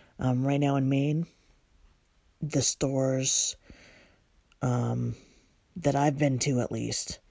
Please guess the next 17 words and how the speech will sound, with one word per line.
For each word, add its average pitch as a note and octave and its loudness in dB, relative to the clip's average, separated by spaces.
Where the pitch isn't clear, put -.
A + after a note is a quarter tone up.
no C#3+ 4
store A#2+ 0
is A2+ -4
taking A2+ 0
returns. A#2 -6
Doesn't C#3 0
matter B2+ 0
what C3 0
it B2+ 0
is B2+ 2
or C3 2
what C#3+ 2
it's B2+ -2
for, A#2+ -2
there's B2 0
no B2+ 0
returns A#2 -4